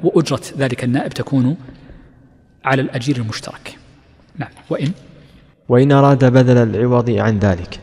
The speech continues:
Speaker 1: أي أراد البائع أن يبذل العوض عن ذلك العمل الذي اشترطه عليه المشتري،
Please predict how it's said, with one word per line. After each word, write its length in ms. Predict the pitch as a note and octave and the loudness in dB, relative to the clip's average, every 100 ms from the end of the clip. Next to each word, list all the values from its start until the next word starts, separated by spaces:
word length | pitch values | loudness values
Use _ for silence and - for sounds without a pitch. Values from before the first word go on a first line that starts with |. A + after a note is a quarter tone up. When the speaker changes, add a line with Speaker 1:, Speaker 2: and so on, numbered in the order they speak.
| - | -4
Speaker 1:
أي 120 | D3 D3 | -4 -2
أراد 280 | C#3 C#3 | -2 -2
البائع 480 | A#2+ A2+ D3 - D#3+ - - - _ _ _ _ _ - | -4 -4 -4 -4 -8 -10 -20 -20 _ _ _ _ _ -6
أن 80 | C3 | -2
يبذل 320 | D3 C3 B2+ | -2 -2 -6
العوض 360 | A#2 D3 D3+ - - - | -4 -2 -2 -2 -10 -4
عن 160 | C3+ | -2
ذلك 300 | B2 D#3 - | -2 -4 -4
العمل 380 | C3 B2 D3 F#3 - - - - _ _ _ _ D3+ | -2 0 -2 -4 -8 -20 -20 -20 _ _ _ _ -4
الذي 220 | C#3 B2 | -2 -4
اشترطه 500 | - D3+ C#3+ A2+ A#2 | -4 -4 -4 -4 -4
عليه 200 | C3+ A2+ | -4 -4
المشتري، 360 | A2+ - - | -6 -10 -14